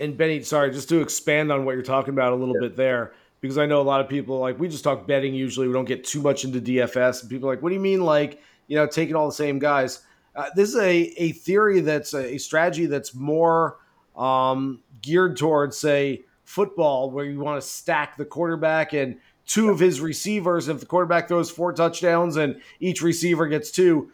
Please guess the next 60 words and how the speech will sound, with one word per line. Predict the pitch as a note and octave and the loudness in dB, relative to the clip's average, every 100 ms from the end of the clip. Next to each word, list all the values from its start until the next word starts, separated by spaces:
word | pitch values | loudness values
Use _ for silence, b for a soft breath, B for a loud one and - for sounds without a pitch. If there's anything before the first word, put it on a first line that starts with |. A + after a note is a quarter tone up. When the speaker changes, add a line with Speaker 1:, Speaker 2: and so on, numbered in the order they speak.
| B | B
Speaker 1:
you're | D#3 E3 | -2 -2
probably | E3 E3+ F#3 F#3 | 0 0 2 2
going | E3 E3 D#3+ | 2 2 0
to | C#3+ | -4
cash | F3+ F#3 E3 D3+ | 0 0 0 -2
in | C#3+ | -4
that | C#3+ C3+ | -4 0
lineup. | F3+ G3+ D#3 C#3 - b b - | 0 2 2 0 -4 b b -6
In | E3+ E3+ | -4 -2
golf, | F3+ G#3+ B3+ - | 0 0 0 -2
I | E3 | -2
know | F3 | -2
stacking | E3+ - - F3 F#3+ A3 G#3 | -4 -8 -2 -2 -2 -6 -6
doesn't | F#3 F#3 | -4 -6
seem | F#3 F#3+ F3+ | -6 -6 -4
to | |
make | F3 F3 E3 | -2 -4 -2
as | |
much | D3 E3+ - | -2 -2 0
sense. | F3 F#3 F3 b b - | 0 0 -2 b b -4
Maybe | D#3 E3+ F3+ | 0 2 0
you | |
could | D3+ D#3+ | -4 0
do | E3+ E3+ | 2 4
it | E3 B B _ | 2 B B _
all | D#3 F3 F3+ | 2 4 4
early | F#3 F3+ F#3 | 2 4 4
wave | F3 F3+ F#3 D3 | 4 4 2 2
guys, | F3+ E3+ E3+ D3 | 2 4 4 2
all | D#3+ D3+ | 0 0
late | D#3+ F3 E3+ | 0 0 0
wave | F3+ E3+ C#3+ | 0 0 0
guys, | E3+ E3 E3+ | 2 4 2
and | C#3 | -2
try | C3+ D#3+ | -2 -2
to | |
catch | D#3+ E3 - - b b _ | 0 -4 -4 -10 b b _
the | E3+ | 2
right | D#3 E3+ E3+ - | 4 0 0 -8
tee | - F#3 | -10 -8
times. | F#3 G3 G3+ G#3+ F#3 | -2 0 2 -2 -6
But | - E3 C#3+ B _ | 0 0 0 B _
what | F3 F#3+ | -2 -2
you | |
can | D#3+ F#3+ | -2 0
also | A3+ G#3+ F#3 | 0 -2 -2
do | E3+ E3+ | -2 -2
is, | E3+ | -2
"Hey, | G3+ E3+ - b b | 0 -2 -4 b b
I'm | D3 G#3+ | -4 -2
gonna | A#3 | -2
take | F#3 G3 | -2 0
all | F#3 F3 | 2 2
big | C#3+ F#3 F3 | 2 -2 -2
hitters," | D#3+ C3 A#2+ | -4 -4 -6
or, | C#3 | 0
"I'm | D#3 E3+ | 0 0
gonna | F3+ | -4
take | E3+ F3+ | -6 -2
all | F3 E3+ D#3 - | 0 2 0 -4